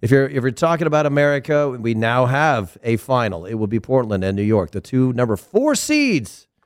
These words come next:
in our wonderful system of playoffs, uh, have made their way to the final, so that'll be very interesting. I predicted this was gonna be New York City in a blizzard. Nope, it's gonna be in Portland. So Merritt Paulson,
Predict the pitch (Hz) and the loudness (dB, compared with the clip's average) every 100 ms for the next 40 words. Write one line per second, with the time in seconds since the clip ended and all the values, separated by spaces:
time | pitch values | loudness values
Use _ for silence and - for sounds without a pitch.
0 | _ _ _ 135 147 160 156 247 269 196 | _ _ _ -2 0 0 -2 -2 0 -2
1 | - 110 110 208 - 139 120 120 120 113 | -2 -10 -2 -2 -2 -4 -8 -4 -2 -2
2 | 98 - _ _ _ _ - 180 151 101 | -4 -14 _ _ _ _ -2 0 0 0
3 | 110 - - - 110 104 104 113 117 120 | -4 -6 -16 -6 -2 0 0 0 2 2
4 | 117 117 110 107 104 98 135 131 120 95 | 2 2 2 0 -2 -2 0 0 0 -6
5 | 95 - 95 92 95 - 95 101 98 95 | -12 -6 -4 -2 -4 -2 0 2 0 -2
6 | 90 117 110 95 90 87 95 - 95 92 | 0 2 2 -4 -8 -12 -12 -8 -8 -4
7 | 117 123 - 110 104 107 98 98 104 - | -2 -2 0 0 0 -4 -8 -8 -8 -6
8 | 104 95 98 101 101 95 95 - 92 92 | -6 -2 0 2 4 4 0 -2 -2 0
9 | 92 90 87 90 82 82 95 95 - 98 | 0 0 0 -2 -6 -4 -2 -2 -4 -2
10 | 98 101 101 92 85 90 87 98 90 98 | 2 2 0 -8 -8 -10 -4 -2 2 0
11 | 110 98 95 90 90 | 0 -4 -4 -4 -4